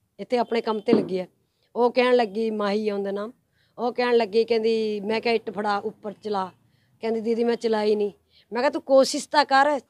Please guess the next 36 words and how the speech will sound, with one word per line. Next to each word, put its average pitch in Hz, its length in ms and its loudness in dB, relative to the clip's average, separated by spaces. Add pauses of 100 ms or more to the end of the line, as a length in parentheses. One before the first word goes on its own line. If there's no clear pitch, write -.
(140)
ਚੱਲੂਗੀ। 240 520 0 (480)
ਉਹਨੇ 277 180 6
ਇੱਕ 269 280 2
ਇੱਟ 269 180 4
ਚਲਾਈ, 254 380 4
ਨਹੀਂ 233 200 2
ਚੱਲੀ, 247 240 2
ਦੂਜੀ 226 280 -4
ਚਲਾਈ, 240 220 2
ਤੀਜੀ 240 300 -4
ਇੱਟ 247 120 -2
ਤਾਂ 262 140 2
ਉਹਨੇ 262 160 4
ਚਲਾਤੀ, 240 400 0
ਮਿਸਤਰੀ 233 360 0
ਨੂੰ 226 80 -2
ਫੜਾਤੀ 202 360 -4
ਇੱਟ। 196 160 -8 (460)
ਜੇ 220 160 2
ਮੈਂ 262 120 2
ਕਿਹਾ 269 200 0
ਇਸ 254 180 6
ਤਰ੍ਹਾਂ 269 300 4
ਆਪਾਂ 269 220 2
ਕੋਸ਼ਿਸ਼ 247 420 -2
ਕਰਾਂਗੇ 254 340 0
ਨਾ 277 160 0 (340)
ਤਾਂ 240 80 -6
ਕਰ 220 220 -2
ਸਕਦੇ 202 420 -8
ਹਾਂ, 196 60 -6
ਮੈਂ 190 120 -10
ਕਿਹਾ - 160 -20 (100)
ਕੀ 233 160 0
ਨਹੀਂ 240 160 2
ਹੁੰਦਾ 180 260 -8